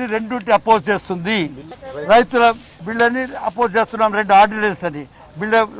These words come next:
వస్తుంది. ఈ గవర్నమెంట్ ఈ ఆర్డినెన్స్, ఈ లాని కాకుండా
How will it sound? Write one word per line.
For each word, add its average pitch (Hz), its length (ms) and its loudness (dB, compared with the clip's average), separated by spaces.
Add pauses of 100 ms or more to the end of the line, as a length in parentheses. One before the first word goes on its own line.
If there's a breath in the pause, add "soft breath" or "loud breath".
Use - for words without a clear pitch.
వస్తుంది. 135 340 -14 (420)
ఈ - 20 0 (140)
గవర్నమెంట్ 269 520 6
ఈ 262 240 0
ఆర్డినెన్స్, 240 720 4
ఈ 240 160 -2
లాని 220 340 6
కాకుండా 214 640 4